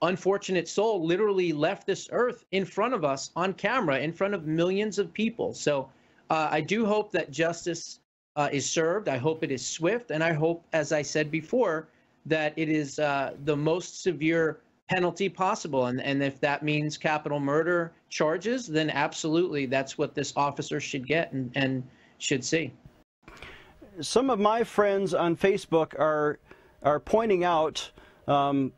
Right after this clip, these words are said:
Speaker 2: the anger, the righteous anger in, in the black community, who is obviously deeply offended. I'm angry, you're angry.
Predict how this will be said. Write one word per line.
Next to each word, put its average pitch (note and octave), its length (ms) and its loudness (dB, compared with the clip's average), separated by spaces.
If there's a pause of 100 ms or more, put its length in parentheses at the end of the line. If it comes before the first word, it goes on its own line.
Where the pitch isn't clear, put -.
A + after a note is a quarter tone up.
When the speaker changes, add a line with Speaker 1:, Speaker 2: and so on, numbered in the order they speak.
Speaker 2:
the F3 180 4
anger, E3+ 680 2 (480)
the D#3+ 160 4
righteous G3 480 4
anger A#2 340 2
in, D#3+ 300 4
in D#3+ 480 2
the D#3 100 0
black D#3 240 2
community, C#3 480 2
who C#3+ 200 2
is C#3 260 -2 (340)
obviously E3 420 2
deeply D#3+ 340 4
offended. D#3 440 2
I'm E3 260 2
angry, E3 460 4
you're D#3 260 4
angry. D3+ 540 2